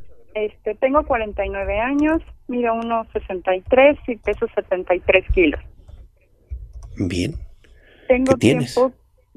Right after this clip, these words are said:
Speaker 1: sí, tengo tiempo que, este, estoy batallando con infecciones en vías urinarias.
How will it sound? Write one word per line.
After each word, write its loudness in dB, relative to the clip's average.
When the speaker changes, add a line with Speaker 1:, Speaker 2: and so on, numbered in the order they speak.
Speaker 1:
sí, -4
tengo 2
tiempo 0
que, -2
este, -4
estoy 0
batallando 2
con -4
infecciones -6
en -8
vías 0
urinarias. 0